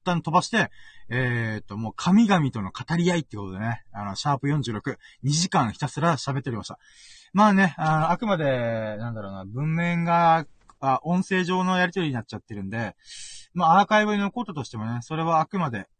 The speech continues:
ーん、なんだ、テキスト情報がないんで、ちょっと見づらいかな、聞きづらいかなと思うんだけど、まあまあまあ、僕はね、うん。まあまあ、もう自己満足ラジオとして私はやってるんで、もう略してオナニーラジオ、略してオナナ、あ、略してね、もう自己満足ラジオ、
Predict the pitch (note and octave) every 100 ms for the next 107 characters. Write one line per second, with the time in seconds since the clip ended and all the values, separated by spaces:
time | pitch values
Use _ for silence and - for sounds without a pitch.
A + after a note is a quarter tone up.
0 | - A2+ A2 G#2+ G#2+ A2 A2+ G2 D3+ E3
1 | D3+ C#3+ E3+ D#3 A2 B2 D#3+ C#3+ G#2+ A2+
2 | C3 B2+ D#3 C#3 B2+ C3 F3 G3 F#3 D#3+
3 | - _ _ _ - F3 F3+ A3 G#3+ G#3
4 | G#3 G#3 G3+ G3 G#3 A3 - - - -
5 | _ C4+ B3+ G3 E3 C3 A2 C3+ D#3+ D#3+
6 | E3 D#3 _ B2+ B2+ B2 G#2+ - _ -
7 | - B2 A#2 G#2 F#2+ F#2+ - _ B2 A#2+
8 | A2 B2+ E3 F3 F3+ F3 F#3 F3+ G3 D#3+
9 | B2+ A2 A#2 - A#2 A#2 D3+ A2 G#2 A2
10 | B2+ A3 - C#3+ A2+ E3 G3+ G#3+ G#3+ F#3+
11 | C#3 B2 G3+ - C3 D3+ E3+ - - B2
12 | C3+ F#3 C#3 G#2+ - - - - _ D3+
13 | D3 - D#3+ B3 C4+ C4+ B3 C4 B3+ A#3+
14 | F3